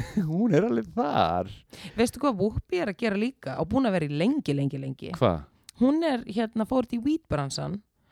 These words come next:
Speaker 2: og hún fór að gera, hérna, sokka og einhvers konar weed túrtappa, allt eitthvað svona tengt weed.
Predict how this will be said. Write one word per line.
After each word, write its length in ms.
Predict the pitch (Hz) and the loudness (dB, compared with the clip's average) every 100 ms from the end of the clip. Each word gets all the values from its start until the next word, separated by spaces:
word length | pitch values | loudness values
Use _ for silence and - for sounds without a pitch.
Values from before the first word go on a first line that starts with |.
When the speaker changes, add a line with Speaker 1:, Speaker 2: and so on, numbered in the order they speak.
| - - _ | -20 -20 _
Speaker 2:
og 380 | 220 226 220 220 | 4 8 8 6
hún 220 | 233 277 | 2 0
fór 140 | - 262 | 0 -2
að 60 | 254 | 0
gera, 240 | 226 202 196 - _ _ | 0 2 0 -6 _ _
hérna, 240 | 196 208 196 | -6 -4 -4
sokka 760 | - 185 - - _ - 240 262 - _ _ _ | -2 -4 -4 -14 _ 0 0 0 -8 _ _ _
og 200 | - 208 208 | 2 4 2
einhvers 240 | 214 226 - | -2 -6 -2
konar 240 | 226 202 | 0 0
weed 320 | 180 202 247 - | 0 -2 -2 -6
túrtappa, 680 | - 226 247 - 262 - 247 247 | -4 -4 -4 -6 -6 -2 -2 -2
allt 120 | 269 - | -4 -4
eitthvað 160 | 320 294 | -2 -2
svona 100 | 277 | 0
tengt 200 | 277 240 | -2 0
weed. 480 | 185 147 160 - | 0 0 -2 -14